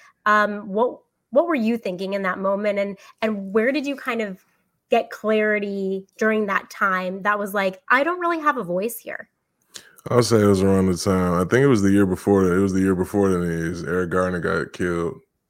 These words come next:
Speaker 2: Um, I wrote, "I Can't Breathe" on my cleats. They were like, "That's gonna be, like, ten thousand dollars."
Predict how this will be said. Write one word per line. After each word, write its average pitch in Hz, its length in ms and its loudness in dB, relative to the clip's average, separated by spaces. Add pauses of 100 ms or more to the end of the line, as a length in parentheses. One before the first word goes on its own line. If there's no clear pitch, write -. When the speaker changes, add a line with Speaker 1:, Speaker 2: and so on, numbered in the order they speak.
Speaker 2:
Um, 82 560 -4
I 87 60 -4
wrote, 87 240 0
"I 87 100 0
Can't 85 300 -4
Breathe" 85 220 0
on 82 100 -2
my 78 140 -4
cleats. 87 440 -6
They 92 80 -6
were 95 160 -4
like, 85 160 -8
"That's - 160 -14
gonna 110 160 -12
be, - 100 -12
like, 104 220 -10
ten 104 240 -10
thousand 110 400 -6
dollars." 117 540 -10